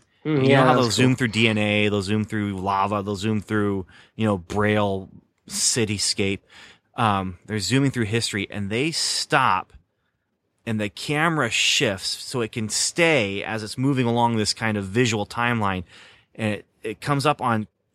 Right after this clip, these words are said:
Speaker 2: Christ carrying the cross, and it spins on an axis with that to stay on that as it then continues to move through and, and show these other things to show that we're moving through time. But that, again, I think Bryan Singer is definitely,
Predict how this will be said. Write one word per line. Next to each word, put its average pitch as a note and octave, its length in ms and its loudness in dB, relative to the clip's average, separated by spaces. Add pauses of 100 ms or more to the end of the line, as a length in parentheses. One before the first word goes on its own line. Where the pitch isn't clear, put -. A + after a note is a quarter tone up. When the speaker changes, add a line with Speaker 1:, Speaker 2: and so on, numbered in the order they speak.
Speaker 2:
Christ A2 640 0
carrying B2 460 -4
the G2+ 80 -4
cross, F#2+ 640 -4 (440)
and A2 160 -4
it G#2 140 -8
spins C#3 760 0
on G#2 120 -2
an G#2+ 120 -2
axis C#3+ 540 -4
with A2 120 -8
that G2 240 -4
to - 80 -12
stay D3+ 480 2
on B2+ 300 -2
that E2+ 300 -10
as G2+ 180 -8
it - 120 -10 (460)
then A2 180 2
continues A2+ 520 0
to G#2+ 60 -4
move G2+ 240 0
through G2 380 0
and, F2+ 200 -4 (420)
and F#2+ 120 -8
show A2 180 2
these F#2+ 140 0
other G2 180 2
things F#2+ 340 0
to F#2 60 -4
show G2+ 160 0
that F2+ 80 -4
we're F#2+ 80 -6
moving F#2 220 -2
through F2 140 -8
time. F#2 400 -2
But F#2 200 -2 (960)
that, A#2+ 240 0
again, B2 340 2 (240)
I A#2+ 100 0
think F#3 300 -2
Bryan C#3 300 4
Singer A#2+ 360 2
is G2 220 -6
definitely, F#2+ 880 -2